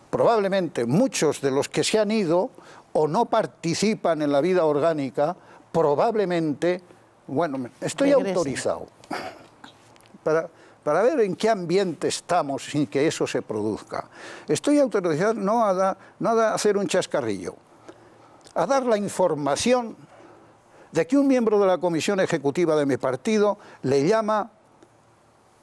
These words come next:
Speaker 1: a Guillermo Fernández Vara y le dice:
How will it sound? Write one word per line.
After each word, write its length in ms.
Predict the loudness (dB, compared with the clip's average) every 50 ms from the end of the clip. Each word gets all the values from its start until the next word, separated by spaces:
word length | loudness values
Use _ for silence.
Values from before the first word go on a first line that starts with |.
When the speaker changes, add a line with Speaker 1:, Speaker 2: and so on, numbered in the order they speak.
| _ _ _ _ _ _ _ _ _ _ _ _ _
Speaker 1:
a 100 | -4 -2
Guillermo 460 | 0 2 2 2 2 0 -2 -4 -4
Fernández 600 | -2 -2 -2 -2 -2 -2 -2 0 -2 -2 -2 -2
Vara 360 | -2 0 0 2 0 -2 -2 -6 _ _ -20 -20 -8
y 140 | _ 0 2
le 160 | 2 2 2
dice: 440 | 2 0 -2 -2 -2 -4 -4 -6 -6